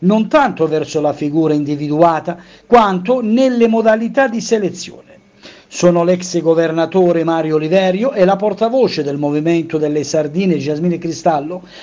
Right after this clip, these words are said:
a bocciare quelle che definiscono ancora una volta modalità verticistiche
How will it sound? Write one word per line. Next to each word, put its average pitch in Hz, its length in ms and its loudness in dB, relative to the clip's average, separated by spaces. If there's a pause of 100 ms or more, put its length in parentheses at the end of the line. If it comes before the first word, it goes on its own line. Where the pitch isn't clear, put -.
(100)
a 214 160 4
bocciare 254 680 2
quelle 262 460 0
che 170 160 -4
definiscono 185 800 -2
ancora 226 320 0
una 220 160 2
volta 175 380 -2
modalità 226 640 2
verticistiche 185 1000 -4